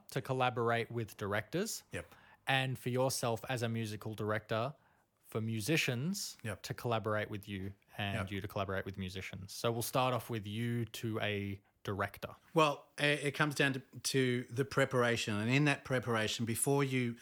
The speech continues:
Speaker 2: months before you, you go into rehearsals, you've got the gig, you know who the director is, you sit down with the director, and I just listen.
Speaker 1: Mm-hmm.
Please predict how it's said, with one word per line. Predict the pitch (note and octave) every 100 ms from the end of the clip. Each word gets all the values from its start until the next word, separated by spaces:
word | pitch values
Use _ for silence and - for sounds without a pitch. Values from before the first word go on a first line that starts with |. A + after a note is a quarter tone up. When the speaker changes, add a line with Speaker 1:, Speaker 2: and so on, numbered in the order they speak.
| - -
Speaker 2:
months | D3 E3 -
before | C3 - B2+
you, | A#2 A#2
you | A#2+ B2
go | A#2+ B2+
into | B2+
rehearsals, | A2+ G2+ G#2 G2+ G2+
you've | A2
got | A#2+ E3+
the | D#3+
gig, | B2+ A#2+ A#2+ A#2+ - - -
you | C#3
know | D3 D3
who | D3
the | C3
director | A#2 A#2 A2+ - A2
is, | G#2+
you | C3+
sit | - D#3+
down | D3+
with | D3 -
the |
director, | A#2 A2 G#2+ G#2 A#2 G#2+ G2 - - - _ -
and | B2+
I | B2+
just | A2+ -
listen. | G#2 - - _ _ _ _ _ -
Speaker 1:
Mm-hmm. | A#2